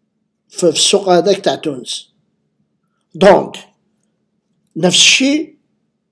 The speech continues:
كي تدخل لا فرونتيير مثلًا تلقى ناس يبيعوا الدينار تونيزيان.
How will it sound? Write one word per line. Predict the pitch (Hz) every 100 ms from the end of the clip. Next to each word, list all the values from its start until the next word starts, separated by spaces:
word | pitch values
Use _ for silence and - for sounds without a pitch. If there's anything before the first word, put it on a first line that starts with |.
| _ _ _ _ -
كي | 190
تدخل | - - 185
لا | 175 170
فرونتيير | 180 180 180 185 180
مثلًا | 180 175 196 294 302
تلقى | 220 180 226 277 294 - _ -
ناس | 214 214
يبيعوا | 208 175 226
الدينار | 220 156 196 202
تونيزيان. | 196 208 208 170 156 147